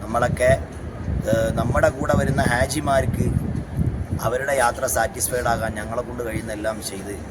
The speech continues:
പ്രത്യേകിച്ച് മദീനയിലും മക്കയിലും നമ്മുടെ കമ്പനി യാത്രകൾക്ക് പുറമെ ഒരുപാട് സ്ഥലങ്ങൾ സന്ദർശിച്ച്, മദീനയിലെ പത്തിരുപത്തിയഞ്ചോളം സ്ഥലങ്ങൾ ഞങ്ങൾ ഇന്നലെ സന്ദർശിച്ചു. അൽഹംദുലില്ലാ, അങ്ങനെ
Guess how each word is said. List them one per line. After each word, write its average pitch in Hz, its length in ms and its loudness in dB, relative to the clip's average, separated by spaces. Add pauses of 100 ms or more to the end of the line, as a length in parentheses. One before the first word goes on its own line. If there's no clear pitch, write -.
(460)
പ്രത്യേകിച്ച് 165 580 0 (580)
മദീനയിലും 139 560 -4
മക്കയിലും 123 440 -4 (560)
നമ്മുടെ 123 320 2
കമ്പനി 123 380 -6
യാത്രകൾക്ക് 127 520 -2
പുറമെ 117 300 -4 (100)
ഒരുപാട് 123 600 4
സ്ഥലങ്ങൾ 117 360 -2 (100)
സന്ദർശിച്ച്, 110 540 -4 (140)
മദീനയിലെ 123 500 -4
പത്തിരുപത്തിയഞ്ചോളം 127 800 -4
സ്ഥലങ്ങൾ 120 380 -6
ഞങ്ങൾ 117 180 -6
ഇന്നലെ 113 260 -8
സന്ദർശിച്ചു. - 440 -8 (640)
അൽഹംദുലില്ലാ, 123 640 2 (100)
അങ്ങനെ 127 240 -2